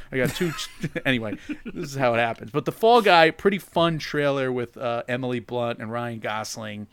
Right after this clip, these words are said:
You got this, uh, behind the scenes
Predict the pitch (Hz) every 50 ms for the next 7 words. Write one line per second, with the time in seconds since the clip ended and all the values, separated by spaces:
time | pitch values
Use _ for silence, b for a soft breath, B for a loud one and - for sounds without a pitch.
0 | b b b b b b b b b b - 131 120 127 113 104 - 131 117 101
1 | - - 135 117 113 113 104 113 104 104 151 147 143 139 127 117 - - 135 131
2 | 127 123 123 123 120 113 - -